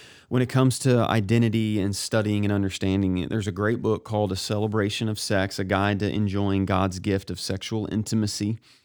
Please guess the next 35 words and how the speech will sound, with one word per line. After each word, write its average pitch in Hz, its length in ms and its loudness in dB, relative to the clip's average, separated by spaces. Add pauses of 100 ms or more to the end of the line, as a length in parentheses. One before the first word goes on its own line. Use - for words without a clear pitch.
(120)
uh, 87 160 -6
by 95 160 -2
Douglas 107 680 -2 (300)
Rosenau. 101 920 0
I 98 80 -2
just 90 240 -6
butchered 101 380 -4
that. 85 260 -4
But - 100 -6
anyway, 110 300 2
you 104 100 -2
can 123 140 0
find 117 240 2
that 117 80 4
on 113 120 2
Amazon 104 460 2
for, - 80 -8
like, 87 140 -2
fifteen, 110 420 -2
sixteen 107 400 -4
bucks. 98 420 -4 (280)
Great 123 300 2
introductory 110 840 0
thing 101 340 -2
when 95 100 -2
it - 120 -6
comes 101 240 -4
to - 80 -6
understanding 98 760 -2
sort 101 220 -4
of 87 100 -4
a 92 80 0
view 95 300 -2
of 98 100 -6
sex. 90 460 -4